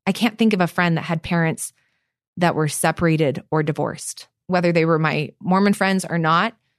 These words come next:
I couldn't think of one. And all of a sudden, this was happening to my family. And you would look at my parents and they are truly my heroes.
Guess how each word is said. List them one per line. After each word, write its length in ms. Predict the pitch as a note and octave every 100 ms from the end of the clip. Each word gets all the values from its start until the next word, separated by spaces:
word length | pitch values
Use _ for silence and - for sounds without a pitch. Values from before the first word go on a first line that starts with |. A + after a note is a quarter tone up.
| _ _ -
I 80 | F3+
couldn't 300 | - F#3 -
think 200 | E3+ D#3
of 100 | D#3
one. 280 | D3+ D3
And 180 | - -
all 80 | E3
of 60 | D#3+
a 40 |
sudden, 260 | - D#3+ D#3
this 180 | D3
was 100 | D#3
happening 400 | - C#3+ - C#3+
to 420 | D3+ - D3+ C#3+ C#3+ _ _ _ _ _ -
my 280 | F3 D#3
family. 600 | D#3+ D3 C#3+ C#3+ D3+ - -
And 140 | F#3
you 120 | G3 G#3
would 140 | F#3+
look 140 | F#3 F3+
at 80 |
my 120 | F3 E3
parents 460 | - E3+ D#3+ -
and 180 | E3 D#3+
they 260 | E3 E3 D#3+
are 480 | F3+ D3+ D3+ D#3 - _ _ _ _ _ _ _ _ _
truly 480 | - - A3 G#3 F#3+ -
my 200 | F3 F3+
heroes. 720 | E3+ - F#3 D#3+ D3+ C#3+ -